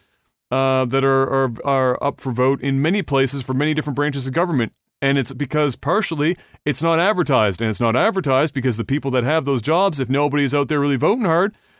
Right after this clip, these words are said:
they get to sit on them for a really fucking <laughs> long time. And that's how you end up with, with, uh, situations where, where perhaps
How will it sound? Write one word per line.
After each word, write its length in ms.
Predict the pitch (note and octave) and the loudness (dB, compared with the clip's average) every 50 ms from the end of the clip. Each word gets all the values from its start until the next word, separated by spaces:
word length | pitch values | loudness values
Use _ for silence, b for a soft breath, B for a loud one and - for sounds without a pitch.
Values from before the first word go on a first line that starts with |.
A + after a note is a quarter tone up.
| b b b | b b b
they 100 | - C3 | -2 0
get 140 | B2 D3+ - | 0 0 0
to 80 | D#3 C3+ | -2 -2
sit 200 | - - F3 E3+ | -2 0 0 2
on 160 | E3 E3+ E3+ | 2 2 2
them 100 | F3 D3+ | 0 0
for 160 | - D3 C3+ | 2 2 2
a 60 | B2 | 2
really 480 | A2+ A2+ C3 C#3+ D#3 E3 E3+ E3+ F3+ F3 | 2 2 2 4 4 4 4 4 4 2
fucking 580 | - - - E3 D3+ D3+ D3 - - E3+ D#3 D#3 | 0 -2 0 2 2 2 2 2 2 2 2 2
<laughs> 220 | D3 D3+ C#3+ - | 2 0 2 2
long 280 | G3 F3 - - E3+ - - | 2 2 2 2 0 -2 -2
time. 520 | - - G#3+ A#3+ - - E3+ D#3 B2+ G#2 B B B B D#3 B | -2 2 2 2 2 2 0 0 0 -2 B B B B -8 B
And 140 | D3+ D3+ D#3+ | -2 0 2
that's 180 | F3 F3+ - | 2 2 2
how 60 | F#3 F#3+ | 2 2
you 180 | F3+ F3 E3+ | 2 2 2
end 200 | F#3 D#3+ D#3+ D#3 D3+ | 0 0 2 2 2
up 160 | D#3 - - | 2 2 2
with, 280 | C3+ D3 C#3 C3+ C3 b b b b b b b b | 2 2 2 2 0 b b b b b b b b
with, 400 | - A#2+ C3+ C#3 C3 A2+ A#2 - | -4 0 2 2 2 0 -2 -4
uh, 840 | C#3 C#3 C3 C3 C3 C3 B2+ B2+ C3 - - - - - - - D3+ C#3 | -2 0 2 2 4 4 2 2 0 -2 -4 -6 -8 -6 -6 -6 -6 -6
situations 580 | - D3 B2+ D#3 D3+ D3+ C3+ - C#3+ A#2+ A2 | -6 -4 -2 0 0 0 0 0 -2 -2 0
where, 360 | B2 C#3 C3+ C3+ C3 B2+ B2+ B2 - | 0 0 2 2 4 2 2 0 -2
where 540 | - A#2+ B2 C3 B2+ B2+ B2+ B2+ B2 B2 A#2 - _ _ _ _ | -6 -4 0 0 2 2 2 2 2 0 -2 -4 _ _ _ _
perhaps 460 | - A#2+ B2 B2+ C3 B2+ A#2 - - | -4 -2 0 0 0 0 -2 -4 -8